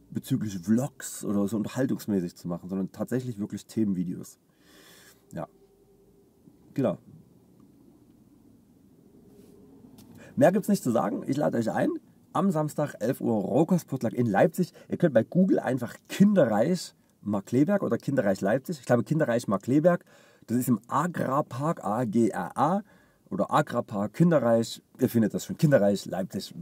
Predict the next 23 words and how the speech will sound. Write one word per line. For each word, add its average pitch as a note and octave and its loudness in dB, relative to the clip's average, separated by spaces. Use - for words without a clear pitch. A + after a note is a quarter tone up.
wird's - -8
wahrscheinlich F2 -8
geben. E2+ -8
In A#2 4
Markleberg G2+ 2
ist - -14
das. - -16
Und G#2+ 4
genau, A#2 6
und G2 -2
dann C3+ -4
sehen A2+ 2
wir A3+ 0
uns G3 -4
vielleicht C#3 -4
am C3+ -4
Samstag, D3 -8
elf A#2+ -4
Uhr, B2 0
erstmalig. C#3+ -2
Kommt C#3+ 2
einfach A#2 -4
hin. F#2 -4